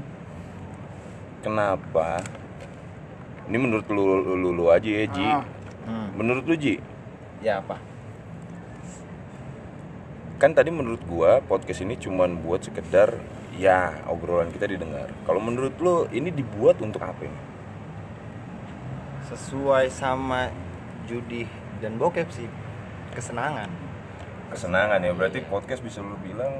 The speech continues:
Speaker 1: nih sebagai kesenangan, ya, kesenangan yang update,
Speaker 3: Hakiki,
Speaker 1: ter-, terupdate
Speaker 3: hakiki.
Speaker 1: sekarang lah ya, yang,
Speaker 3: Iya.
Speaker 1: yang, yang,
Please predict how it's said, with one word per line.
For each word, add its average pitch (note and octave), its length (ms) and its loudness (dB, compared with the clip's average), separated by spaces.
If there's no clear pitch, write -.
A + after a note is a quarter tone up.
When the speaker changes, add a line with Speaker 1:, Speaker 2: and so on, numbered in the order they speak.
Speaker 1:
nih C3 240 -8
sebagai E2+ 400 -6
kesenangan, F2 840 0
ya, C3 320 12
kesenangan F#2+ 480 0
yang F#2+ 220 -2
update, D#2+ 400 -8
Speaker 3:
Hakiki, B2+ 240 4
Speaker 1:
ter-, G#2+ 300 6
terupdate G2+ 340 8
Speaker 3:
hakiki. A2+ 120 0
Speaker 1:
sekarang G#2+ 400 2
lah A#2+ 100 10
ya, G2 240 6
yang, G#2 120 2
Speaker 3:
Iya. F#2 100 0
Speaker 1:
yang, F#2+ 160 4
yang, F2 280 -2